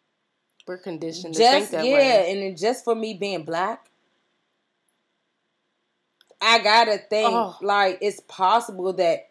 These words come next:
Speaker 2: anything could happen to me at any given moment. And that shit really hit home me, 'cause I just was like, "So, say for instance I did get pulled over. I really cannot roll my windows down." And it's like,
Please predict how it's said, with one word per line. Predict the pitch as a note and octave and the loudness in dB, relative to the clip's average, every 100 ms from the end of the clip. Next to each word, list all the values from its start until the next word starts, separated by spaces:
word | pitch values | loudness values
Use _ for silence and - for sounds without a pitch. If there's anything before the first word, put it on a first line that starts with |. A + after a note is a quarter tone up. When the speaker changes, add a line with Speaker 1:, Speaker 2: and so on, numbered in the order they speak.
| _ G#3 | _ -4
Speaker 2:
anything | A#3+ C4+ B3 A#3 G#3+ | -2 -2 -2 -4 -4
could | F#3 F#3 | -4 0
happen | F#3 F3+ | 0 -2
to | - F3+ | -6 -6
me | F3 | -2
at | E3 D3 F#3 | -2 -4 -6
any | F#3 E3+ | -6 -4
given | E3+ E3+ | -6 -4
moment. | E3+ F3+ E3+ D3+ - _ _ _ _ _ _ _ _ _ | -4 -4 -4 -10 -14 _ _ _ _ _ _ _ _ _
And | A3 G#3+ | -2 -2
that | A#3 | -2
shit | - C4 G#3+ D#3+ | -2 0 0 0
really | F3+ F#3 F#3 | -2 -2 -2
hit | F#3+ E3+ | -2 -2
home | F3+ F#3 F3+ | -2 -4 -4
me, | F3 D#3+ | -6 -8
'cause | F3 | -10
I | F3+ | -10
just | F3+ F#3 - | -10 -14 -16
was | E3 | -10
like, | F3+ E3+ D#3+ D#3 _ _ _ _ _ _ _ | -4 -2 -4 -6 _ _ _ _ _ _ _
"So, | _ - - F#3 F3 E3+ E3 E3 E3 D#3+ D#3+ D#3 D3 _ _ _ _ | _ -20 -14 -4 0 0 0 -2 -2 -4 -6 -6 -10 _ _ _ _
say | _ - G3+ | _ -10 -8
for | A3 | -6
instance | A3+ G3+ | -6 -8
I | F#3 | -10
did | D3 A3+ D4+ | -6 -4 -4
get | F#3+ - | -4 -6
pulled | E3+ - - | -10 -20 -20
over. | _ - _ _ _ _ _ _ _ _ _ _ - | _ -20 _ _ _ _ _ _ _ _ _ _ -16
I | A3 | -14
really | G3 E3 G#3 A3 | -8 -4 -2 -4
cannot | A3+ F#3+ F3 | -4 -6 -4
roll | F3+ | -4
my | E3+ E3 | -4 -4
windows | F#3+ B3+ A3 | -4 -4 -4
down." | F#3+ E3+ E3 - F#3+ | -2 -2 -2 -6 -8
And | G3 | -6
it's | G3 G3+ | -6 -4
like, | G3 F3+ | -4 -4